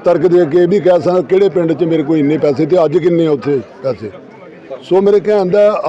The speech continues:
ਅਨ ਤਜਰਬੇਕਾਰ ਲੋਕੀ ਨੇ, ਇਹਨਾਂ ਨੂੰ ਰਾਜ ਕਰਨ ਦਾ ਕੋਈ ਤਰੀਕਾ ਨਹੀਂ ਹੈਗਾ, ਕੋਈ ਸਮਝ ਨਹੀਂ ਹੈਗੀ।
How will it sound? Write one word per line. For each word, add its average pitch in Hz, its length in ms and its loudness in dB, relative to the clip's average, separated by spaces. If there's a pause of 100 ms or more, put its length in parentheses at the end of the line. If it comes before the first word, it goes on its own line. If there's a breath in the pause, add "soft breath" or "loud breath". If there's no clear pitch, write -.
(120)
ਅਨ 180 240 0
ਤਜਰਬੇਕਾਰ 160 800 2
ਲੋਕੀ 135 380 0
ਨੇ, 156 160 0 (680)
ਇਹਨਾਂ 165 220 0
ਨੂੰ 185 280 2
ਰਾਜ 147 320 2
ਕਰਨ 160 340 0
ਦਾ 160 300 2 (120)
ਕੋਈ 160 400 2 (640)
ਤਰੀਕਾ 147 420 0
ਨਹੀਂ 180 140 4
ਹੈਗਾ, 151 440 0
ਕੋਈ 156 140 0
ਸਮਝ 143 320 -2
ਨਹੀਂ 190 140 4
ਹੈਗੀ। 165 280 2